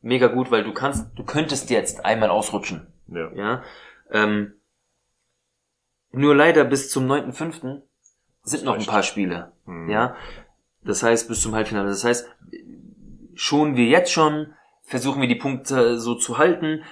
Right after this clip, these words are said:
Speaker 1: aber
Speaker 2: also
Speaker 1: eigentlich
Speaker 2: Benzema ist ja sowieso nicht dabei,
Speaker 1: Genau.
Speaker 2: Ceballos ist nicht dabei
Speaker 1: Mhm.
Speaker 2: und Camavinga ist definitiv nicht
Speaker 1: Ist
Speaker 2: dabei.
Speaker 1: ja in Ordnung.
Speaker 2: Die, also Cebal-, äh, Ceballos sag ich, Benzema und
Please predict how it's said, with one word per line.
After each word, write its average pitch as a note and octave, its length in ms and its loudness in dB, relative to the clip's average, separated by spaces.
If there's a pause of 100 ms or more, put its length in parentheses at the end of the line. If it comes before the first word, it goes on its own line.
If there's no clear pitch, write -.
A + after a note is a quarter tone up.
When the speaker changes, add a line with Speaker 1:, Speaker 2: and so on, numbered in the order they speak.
Speaker 1:
aber - 160 4
Speaker 2:
also B2 100 4
Speaker 1:
eigentlich D#3 120 4
Speaker 2:
Benzema A2+ 460 4
ist C3 140 0
ja A2+ 100 4
sowieso F#2+ 340 2
nicht C3+ 200 -2
dabei, B2+ 240 2
Speaker 1:
Genau. - 120 4
Speaker 2:
Ceballos A#2 520 2
ist B2 120 -4
nicht C3 200 -8
dabei A#2 520 4
Speaker 1:
Mhm. A2+ 60 -12
Speaker 2:
und G2+ 680 2
Camavinga F2 680 -4
ist - 320 -6
definitiv F2+ 500 -4
nicht F2 160 -10
Speaker 1:
Ist - 120 -4
Speaker 2:
dabei. - 100 -2
Speaker 1:
ja A#2+ 40 0
in A#2 40 -4
Ordnung. G#2 380 -2
Speaker 2:
Die, G2 380 -6
also F#2 220 -6
Cebal-, G2+ 480 0
äh, F2+ 140 -2
Ceballos D2+ 400 -10
sag E2 120 -12
ich, - 100 -20 (360)
Benzema F#2+ 460 0
und G#2+ 320 -4